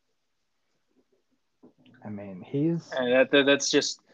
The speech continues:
Speaker 2: you know, I, I don't know how many people out there will get that joke, but, uh, he's got a long neck.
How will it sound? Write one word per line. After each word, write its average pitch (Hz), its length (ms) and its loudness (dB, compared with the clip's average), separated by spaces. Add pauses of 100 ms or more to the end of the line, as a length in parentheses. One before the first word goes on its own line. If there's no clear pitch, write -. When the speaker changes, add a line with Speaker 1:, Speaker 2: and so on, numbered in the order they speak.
(300)
Speaker 2:
you 127 80 -4
know, 113 200 -4
I, 123 300 -2
I - 20 4
don't 135 180 0
know 139 240 2
how 139 160 2
many 139 220 -4
people 131 280 -2
out 127 180 0
there 123 100 -6
will 117 100 -8
get 123 160 -8
that 113 180 -4
joke, 117 380 -2
but, 113 180 0
uh, 107 220 -4 (1120)
he's 151 100 2
got 175 160 6
a 156 60 2
long 151 260 2
neck. 147 240 -6